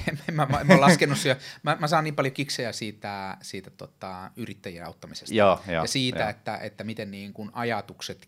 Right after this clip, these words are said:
Speaker 1: kiteytyy ja, ja tätä voi verrata vähän sillä, että, sillä, että, että, että tota,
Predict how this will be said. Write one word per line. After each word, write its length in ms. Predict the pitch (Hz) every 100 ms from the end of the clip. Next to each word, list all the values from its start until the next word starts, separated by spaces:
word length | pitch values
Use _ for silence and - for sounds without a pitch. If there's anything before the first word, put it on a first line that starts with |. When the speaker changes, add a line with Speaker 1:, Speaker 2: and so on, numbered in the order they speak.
| _
Speaker 1:
kiteytyy 760 | - 117 113 104 95 - 95 92
ja, 300 | 95 92 92 - - -
ja 220 | 95 80
tätä 220 | 170 214
voi 140 | 214 190
verrata 320 | 196 185 165
vähän 180 | 160 147
sillä, 200 | 151 131
että, 140 | -
sillä, 220 | 147 127
että, 180 | 110 -
että, 300 | 120 - 104
että 240 | - - 104
tota, 280 | 110 107